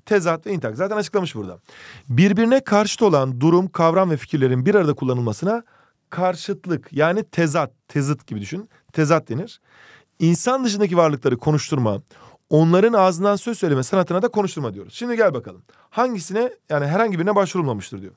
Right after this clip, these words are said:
Hep beraber bulmaya çalışalım. Demiş ki, "Neden böyle düşman görünürsünüz? Yıllar yılı dost bildiğim aynalar." diyor. Burada birbirine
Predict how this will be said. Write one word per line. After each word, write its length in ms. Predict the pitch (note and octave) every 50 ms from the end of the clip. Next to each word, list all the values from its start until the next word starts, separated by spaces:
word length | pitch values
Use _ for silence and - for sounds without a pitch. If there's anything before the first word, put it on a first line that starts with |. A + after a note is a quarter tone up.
| _ _ _ _ _
Hep 200 | - A#2 - -
beraber 280 | C3+ C3+ D3+ F3+ F#3
bulmaya 220 | E3 D#3 D3 C3+ A2+
çalışalım. 360 | - G#2+ F#2+ - - F#2 - _ _ -
Demiş 240 | G#3 A#3 C4 A#3 -
ki, 140 | - - F2 F2 - _ _ _ _ _ - _ - - _ _ _ _ -
"Neden 800 | A#2+ B2+ C#3 D3 F3 G3 G3 F3+ A3+ B3+ C4+ C4+ B3+ A#3 F#3+ E3+
böyle 340 | F#3 F3+ E3+ E3 E3 D3
düşman 360 | D3 D3+ - - F#3+ G#3+ A3 F#3+
görünürsünüz? 800 | E3 D3 B2 A#2 A2 G2 - - C#3 E3 A#3 A3+ - - - _ _ _ _ _ _ - - - _ _ -
Yıllar 560 | C3 A#2 A#2 C#3+ E3 E3+ D#3+ F3 G3+ A3+ A#3
yılı 280 | G#3+ F#3 E3+ E3 D#3+ C#3
dost 260 | D#3+ F#3+ F#3+ - -
bildiğim 260 | D#3+ D3 C#3 E3+ E3+
aynalar." 440 | D3 C#3+ C3 C3 B2 B2 G#2+ F#2+ E2+
diyor. 140 | - G2 - - _ _ _ _ _ - _ _ -
Burada 520 | C#3 C3 F3 B3 C#4+ B3+ G3 F3 C#3 A#2+
birbirine 640 | D3+ G3+ A3 G3 E3+ F#3 F3 D3 B2+ A#2 A2+ C3+